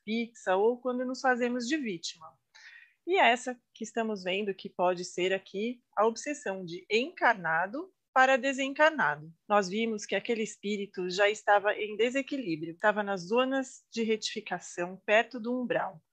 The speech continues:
sofrendo, e ainda recebia essa influenciação da família.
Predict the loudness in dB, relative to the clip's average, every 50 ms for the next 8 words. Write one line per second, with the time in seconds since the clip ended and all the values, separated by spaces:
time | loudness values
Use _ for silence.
0 | _ _ _ _ _ _ _ _ -2 -2 -2 -2 -2 _ -2 0 0 0 0 -2
1 | -4 -4 -6 -8 _ _ -20 -20 -20 _ _ 2 4 4 4 4 0 0 0 0
2 | 0 0 -6 -4 -4 -4 -4 -4 -4 -4 0 2 2 4 4 2 0 -2 -4 -6
3 | -4 -6 -8 -10 -6 -6 -6 -6 -6 -2 -2 -2 -2 -2 -6 -6 -4 -2 -2 -2
4 | -2 0 -2 -2 -2 -2 -6 -6 -6 -8 -12 -12